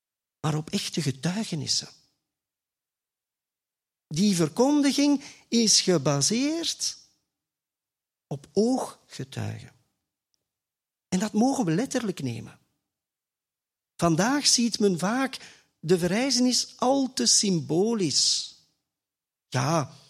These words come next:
Jezus is verrezen, hij leeft verder in onze gedachten. Nee. Jezus leeft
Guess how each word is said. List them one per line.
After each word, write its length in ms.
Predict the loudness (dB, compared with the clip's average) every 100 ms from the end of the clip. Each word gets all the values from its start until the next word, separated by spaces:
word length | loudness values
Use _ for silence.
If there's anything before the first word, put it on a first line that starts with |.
| _
Jezus 520 | -6 0 2 2 2 4
is 280 | 4 2
verrezen, 720 | 0 -2 0 0 0 0 0 0
hij 160 | -2
leeft 560 | -2 0 0 -2 -4 -8 -12 -8
verder 640 | 0 2 2 2 2 2
in 180 | -2 0
onze 440 | 0 0 0 0
gedachten. 840 | 0 -2 -2 -4 -4 -2 0 0 -4 -18 _ _ _ _ _ _ _ _ _
Nee. 840 | -2 2 4 4 2 0 -2 -4 -10 -16 _ _ _ _ _ _ _ _ _ _ _ _ _ _ _
Jezus 520 | 0 4 4 4 4
leeft 560 | 4 2 2 0 -2 -8